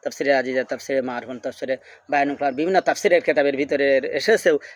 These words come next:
যে ওলামা হযরতগণ বলেন, তাফসিরকারকগণ বলেছেন যে, আহ, জীবিতদেরকে মৃত বলতে আপনার ওই মুরগি হতে ডিম,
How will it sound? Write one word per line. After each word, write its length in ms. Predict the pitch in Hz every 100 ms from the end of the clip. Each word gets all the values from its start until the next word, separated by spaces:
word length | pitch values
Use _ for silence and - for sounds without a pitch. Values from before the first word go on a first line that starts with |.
| _
যে 120 | 143
ওলামা 260 | 143 165 165
হযরতগণ 340 | 160 135 143
বলেন, 160 | 143 147
তাফসিরকারকগণ 680 | 147 - 220 202 143 143
বলেছেন 340 | 127 135 - 151
যে, 120 | 135
আহ, 800 | 127 - - - - 151 147 139
জীবিতদেরকে 640 | 135 180 220 202 196 180
মৃত 260 | 160 156 196
বলতে 300 | 190 185 196
আপনার 320 | 160 156 151
ওই 140 | 143 135 127 123 120 120 117 - _ _ _ _ _ _ _ _ _ _ _ - 151 - -
মুরগি 260 | 151 156
হতে 260 | 160 170 170 170 _ _ _ _ _ _ _ _ _ _ _ _ _ 147 143
ডিম, 240 | 190 143